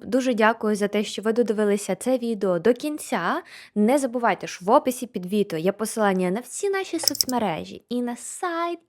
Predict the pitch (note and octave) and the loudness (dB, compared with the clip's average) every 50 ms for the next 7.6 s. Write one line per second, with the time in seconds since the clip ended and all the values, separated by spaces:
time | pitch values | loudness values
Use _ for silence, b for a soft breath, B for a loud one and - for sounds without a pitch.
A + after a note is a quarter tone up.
0 | _ - F#4 F#4+ F4+ F#4 F#4+ F4+ F4+ F4+ - - - F4 E4+ E4+ F4 E4+ E4+ E4+ | _ -2 -2 0 0 0 0 -2 -2 -4 -6 -4 -2 -2 -2 0 0 0 0 0
1 | E4+ E4+ E4+ B B B B B B B B B _ - C4+ D4+ E4 F4 F4 F4+ | 0 -2 -4 B B B B B B B B B _ -2 0 2 2 2 2 2
2 | F4+ F4+ - - - - - _ - E4+ E4+ E4+ E4+ F4 F4+ F4+ - b b b | 0 -2 -6 -12 -14 -16 -4 _ 2 4 6 6 6 6 4 2 -4 b b b
3 | b b b b b b b b _ C#4+ C#4+ D4+ - - A#4+ A#4+ - D4+ A3+ F#3+ | b b b b b b b b _ 6 6 6 6 4 2 2 2 2 2 2
4 | G#3+ A#3+ C#4+ C4+ - - - A#3+ A3 G#3+ G#3 G3 F#3 F3+ - G#3+ G#3 A3 C#4 C4 | 2 2 0 0 0 2 4 6 6 6 6 4 2 4 4 4 4 4 2 4
5 | - B3+ A#3+ A#3 A3+ B3 A#3 A3 A3+ - - A#3 A3+ G#3+ A#3 C#4+ F#4 G#4 G4 E4+ | 6 6 6 6 6 6 6 6 4 2 0 2 4 6 6 8 6 6 6 4
6 | D4+ C4+ G#3 G#3+ A#3 A#3+ G3+ G#3+ A3 A#3 A#3 - G3 A3+ A3+ - A3 G3+ - - | 4 4 2 0 -2 0 0 0 0 0 0 2 2 0 0 -2 -4 -6 -4 0
7 | - F#3+ F3+ F3+ F3+ E3+ G#3+ C4+ A#3+ G#3+ G3+ G3+ | 0 0 2 2 0 0 -2 -2 2 2 2 2